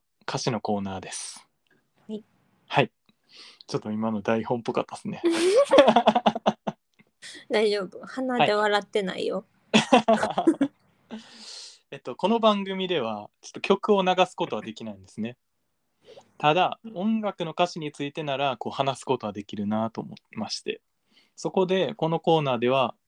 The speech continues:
Speaker 1: 好きな曲の歌詞を紹介して、答えはないのだけど、その歌詞について考えを深めていくことをしたいなと。で、これもお互いに好きな曲を週替わりでこう発表していくっ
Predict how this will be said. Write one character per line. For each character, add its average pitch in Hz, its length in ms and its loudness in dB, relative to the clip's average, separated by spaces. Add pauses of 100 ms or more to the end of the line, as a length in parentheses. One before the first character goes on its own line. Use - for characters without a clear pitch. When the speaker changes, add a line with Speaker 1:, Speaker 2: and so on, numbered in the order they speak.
(160)
Speaker 1:
好 - 100 -16
き 170 120 -2
な 139 160 2
曲 120 260 -4
の 110 80 -2
歌 127 180 2
詞 - 160 0
を 110 60 2
紹 117 260 0
介 120 260 -4
し - 100 -14
て、 85 300 -2 (560)
答 185 300 4
え 165 60 2
は 151 120 4
な 147 160 2
い 160 60 0
の 156 120 -2
だ 143 120 2
け 151 140 0
ど、 170 300 -2 (180)
そ - 160 -6
の 123 60 -4
歌 143 180 -2
詞 - 160 -4
に 104 100 -2
つ - 140 -8
い - 80 -6
て - 220 -2 (100)
考 - 200 4 (100)
え 113 180 6
を 117 80 -6
深 - 240 2
め 135 120 -4
て 127 160 0
い 117 80 -2
く - 260 -6 (180)
こ - 140 -6
と - 100 -6
を - 60 -6
し - 100 -8
た - 120 -4
い 50 100 -12
な - 160 -12
と。 - 160 -12 (880)
で、 165 360 -2 (360)
こ - 100 -4
れ 190 140 2
も 190 260 2
お 139 80 0
互 127 380 0
い - 20 -6
に 131 140 -6
好 - 120 -16
き 143 100 -2
な 120 120 0
曲 147 360 -2
を 160 140 -2
週 120 340 0
替 117 120 -4
わ 110 160 -2
り 107 140 -8
で 147 160 -2
こ 107 340 -4
う - 120 -20 (540)
発 - 300 -8
表 101 140 -4
し - 40 -6
て 107 100 -6
い 95 60 -8
く - 140 -4
っ - 40 -6